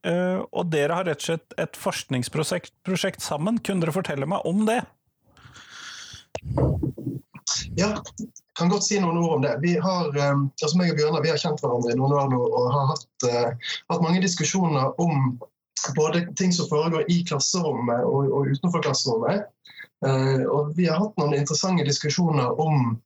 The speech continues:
Speaker 2: konspirasjonsteorier, hvordan de kommer til uttrykk i norske klasserom, og hvordan man som lærer skal forholde seg til, til konspirasjonsteorier. Så, så vi tok utgangspunkt i et litt sånn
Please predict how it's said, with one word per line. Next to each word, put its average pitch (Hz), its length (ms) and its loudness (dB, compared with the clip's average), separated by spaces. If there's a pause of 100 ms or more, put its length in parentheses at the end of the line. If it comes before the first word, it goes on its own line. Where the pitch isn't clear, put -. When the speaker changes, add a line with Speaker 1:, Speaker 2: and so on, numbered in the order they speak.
(440)
Speaker 2:
konspirasjonsteorier, 135 1300 0 (160)
hvordan 143 340 2
de 135 280 4
kommer 131 340 0
til - 160 -2
uttrykk 135 560 0
i 123 80 -2
norske 127 320 0
klasserom, 123 640 0
og 123 320 0 (240)
hvordan 143 300 2
man 131 100 2
som 123 240 2
lærer 135 320 2
skal 131 160 -2
forholde 131 400 2
seg 113 240 0
til, 127 240 2 (240)
til 147 120 0
konspirasjonsteorier. 127 1040 0 (400)
Så, 175 260 2
så 196 100 0
vi 202 140 2 (160)
tok 196 160 2
utgangspunkt 175 640 0
i 185 60 4
et 170 100 2
litt 180 160 4
sånn 180 320 2